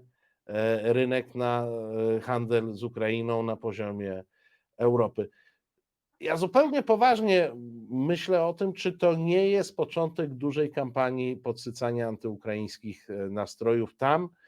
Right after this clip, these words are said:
gdzie najłatwiej je podsycić, czyli właśnie, e, w ludziach, w rolnikach zagrożonych,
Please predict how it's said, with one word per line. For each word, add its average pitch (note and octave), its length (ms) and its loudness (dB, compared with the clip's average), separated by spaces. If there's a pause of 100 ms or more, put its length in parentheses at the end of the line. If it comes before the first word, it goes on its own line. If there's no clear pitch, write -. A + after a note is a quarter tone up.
(280)
gdzie G#2+ 200 2
najłatwiej C3 640 2
je A2 160 0
podsycić, C#3 680 -8
czyli A#2 320 -4
właśnie, C3 600 -2 (440)
e, G2+ 180 0
w F#2 100 -6
ludziach, C#3 440 4
w A2+ 40 -4
rolnikach B2 600 0
zagrożonych, C3+ 1040 0